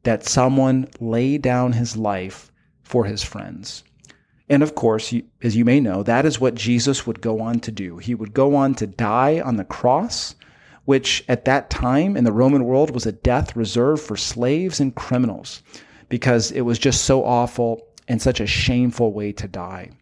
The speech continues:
And the Bible teaches us that this was not an accident,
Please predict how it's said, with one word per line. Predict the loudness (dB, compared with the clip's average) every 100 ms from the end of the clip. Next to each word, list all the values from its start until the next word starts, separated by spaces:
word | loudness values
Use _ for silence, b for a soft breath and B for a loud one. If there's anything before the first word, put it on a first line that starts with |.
| _ B B B B B
And |
the | 2
Bible | 4 2 2
teaches | 2 2 2 4
us | 2 2
that | -2
this | 0 -2 0
was | 0
not | 0 0 2
an | 0 0
accident, | -4 -4 -2 -2 -2 -4